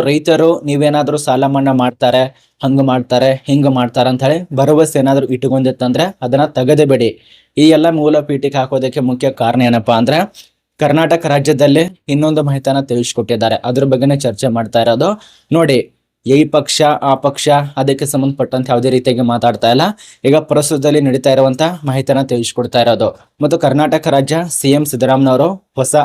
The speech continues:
ಆದೇಶ ಕಳಿಸ್ಕೊಟ್ಟಿದ್ದಾರೆ. ಹದಿನೇಳು ವರ್ಷದಿಂದ ಮೂವತ್ತೈದು, ನಲವತ್ತು ವರ್ಷದ ಯುವಕರಿಗೆ ಹೊಸ ಆದೇಶ ಆಗಿರತ್ತೆ. ಈ ಒಂದು ಕಡ್ಡಾಯವಾಗಿ ಆದೇಶನ ಪಾಲನೆ ಮಾಡ್ಲೇಬೇಕು. ನಾವಾಗ್ಬೋದು, ನೀವಾಗ್ಬೋದು,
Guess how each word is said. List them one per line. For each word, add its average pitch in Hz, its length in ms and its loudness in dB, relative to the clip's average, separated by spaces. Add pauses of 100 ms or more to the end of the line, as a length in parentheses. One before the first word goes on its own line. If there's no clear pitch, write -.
(140)
ಆದೇಶ 135 320 -2
ಕಳಿಸ್ಕೊಟ್ಟಿದ್ದಾರೆ. 120 720 0 (480)
ಹದಿನೇಳು 139 400 0
ವರ್ಷದಿಂದ 135 460 0 (460)
ಮೂವತ್ತೈದು, 139 540 2 (220)
ನಲವತ್ತು 131 360 0
ವರ್ಷದ 127 280 -2 (200)
ಯುವಕರಿಗೆ 127 500 -2 (320)
ಹೊಸ 135 180 -2 (420)
ಆದೇಶ 131 300 -2
ಆಗಿರತ್ತೆ. 120 420 0 (520)
ಈ 160 40 6 (120)
ಒಂದು 160 260 0
ಕಡ್ಡಾಯವಾಗಿ 131 520 2 (160)
ಆದೇಶನ 131 360 -2 (260)
ಪಾಲನೆ 135 360 2
ಮಾಡ್ಲೇಬೇಕು. 123 600 2 (460)
ನಾವಾಗ್ಬೋದು, 135 720 0 (200)
ನೀವಾಗ್ಬೋದು, 127 680 0